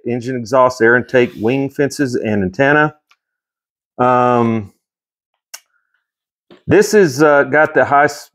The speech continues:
high speed system, uh, which is supposed to be, uh, at ninety miles an hour on four cell,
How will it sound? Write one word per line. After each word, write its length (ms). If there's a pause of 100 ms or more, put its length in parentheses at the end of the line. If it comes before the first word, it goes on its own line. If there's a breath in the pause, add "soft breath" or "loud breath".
high 220
speed 460
system, 640
uh, 640 (260)
which 240
is 160
supposed 500
to 80
be, 560 (640)
uh, 320
at 220
ninety 280
miles 380
an 80
hour 580 (800)
on 200
four 340
cell, 600